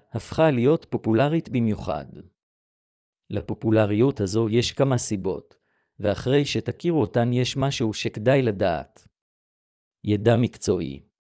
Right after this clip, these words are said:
הסיבה הראשונה לפופולריות הרבה שיש להשתלות שיער בטורקיה נובעת מכך שטורקיה הפכה למוקד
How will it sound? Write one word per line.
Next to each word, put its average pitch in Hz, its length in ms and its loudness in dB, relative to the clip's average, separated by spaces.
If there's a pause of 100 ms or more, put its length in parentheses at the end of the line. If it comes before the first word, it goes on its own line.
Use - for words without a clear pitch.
(800)
הסיבה 110 400 0
הראשונה 101 540 -2
לפופולריות 107 800 0
הרבה 110 440 2
שיש 107 400 -2
להשתלות 107 540 -2
שיער 127 280 -2
בטורקיה 110 580 -2
נובעת 120 460 0
מכך 131 360 0
שטורקיה 113 560 -2
הפכה 156 360 -2
למוקד 123 440 0